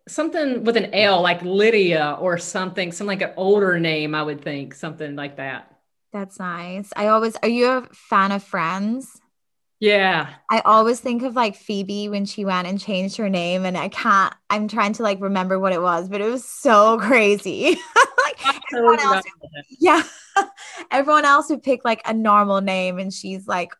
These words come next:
Speaker 2: off with
Speaker 1: Yeah.
Speaker 2: whatever it was. Um, okay, so if you were gonna give your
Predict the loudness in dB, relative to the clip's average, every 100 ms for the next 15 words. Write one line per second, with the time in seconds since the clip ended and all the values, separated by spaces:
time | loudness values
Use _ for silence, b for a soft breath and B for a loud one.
0 | 4 6 4 0 -4 -4 -4 -6 -10 -10
1 | -6 -2 0 0 0 0 -2 -8 -14 B
2 | B B 4 6 6 4 0 -6 -8 0
3 | 2 4 2 0 2 6 6 6 0 B
4 | B B -2 0 0 -2 0 2 2 2
5 | 2 2 -2 -2 -2 -2 -4 0 2 0
6 | -2 -2 2 4 4 2